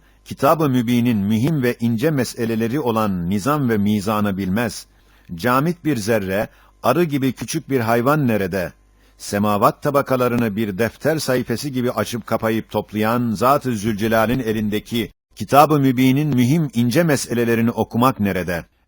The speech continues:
Eğer sen divanelik edip, zerrede o kitabın ince hurufatını okuyacak kadar bir göz bulunduğunu tevehhüm etsen, o vakit o zerrenin şehadetini redde çalışabilirsin.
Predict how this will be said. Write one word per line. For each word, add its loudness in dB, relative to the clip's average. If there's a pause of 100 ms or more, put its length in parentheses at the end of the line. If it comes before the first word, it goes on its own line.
(440)
Eğer 4
sen 0
divanelik 4
edip, 0 (380)
zerrede 2 (140)
o 2
kitabın 2
ince 4
hurufatını 2
okuyacak 0
kadar 0
bir 0
göz 2
bulunduğunu 0
tevehhüm 2
etsen, -2 (520)
o 2
vakit 0
o 4
zerrenin 4
şehadetini 0
redde 0
çalışabilirsin. -4